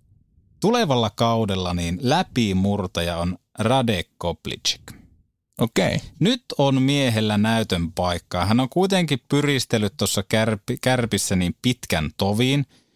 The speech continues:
Speaker 1: Kaupunki
Speaker 2: Mm.
Speaker 1: on tuttu, seura on tuttu. Hänhän on niin kuin käytännössä oululainen.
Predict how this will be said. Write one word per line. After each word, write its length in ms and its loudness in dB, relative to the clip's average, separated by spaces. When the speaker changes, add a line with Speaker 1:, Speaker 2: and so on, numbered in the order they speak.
Speaker 1:
Kaupunki 680 2
Speaker 2:
Mm. 80 2
Speaker 1:
on 80 0
tuttu, 560 -4
seura 640 0
on 240 -2
tuttu. 540 -4
Hänhän 300 2
on 140 2
niin 200 0
kuin 300 -2
käytännössä 560 -4
oululainen. 840 -8